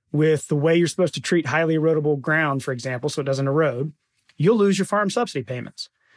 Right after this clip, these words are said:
Or if you drain a wetland to farm it, you'll lose your farm payments. That's a pretty big move. Now, we can argue about, you know, how effective it is and so forth, but in terms of the politics of getting massive change,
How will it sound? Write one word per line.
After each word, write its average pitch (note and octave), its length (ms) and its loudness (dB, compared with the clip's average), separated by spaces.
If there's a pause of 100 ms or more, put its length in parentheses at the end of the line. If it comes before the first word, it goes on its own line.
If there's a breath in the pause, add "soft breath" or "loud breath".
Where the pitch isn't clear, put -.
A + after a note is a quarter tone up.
(340 soft breath)
Or D#3 400 2
if D#3+ 140 -2
you G3 300 2 (120)
drain E3+ 380 2
a F#3 60 4
wetland E3 500 0
to C#3+ 60 -2
farm A#3 320 0
it, D3+ 220 -4
you'll D#3+ 220 2
lose E3+ 220 4
your D3+ 80 -2
farm E3+ 300 0
payments. A#2+ 440 -10 (640 soft breath)
That's - 160 -2
a A3+ 60 -4
pretty G3+ 240 0
big E3 360 2
move. D#3 540 0
Now, D3+ 180 -2
we F3 140 2
can D#3 300 0 (100)
argue F3+ 400 4
about, D3 300 0
you C#3+ 60 -6
know, B2+ 80 -6
how C3+ 200 -2
effective F3+ 460 -2
it D#3 80 0
is D3+ 160 0
and C3+ 80 -4
so A#3+ 180 0
forth, C3+ 380 -6
but E3 100 2
in D#3 140 0
terms F#3+ 340 0
of D3+ 60 -2
the C#3 80 -4
politics F3+ 760 -2
of B2+ 140 -8
getting C#3+ 400 0
massive C3+ 460 -2
change, C3 560 -4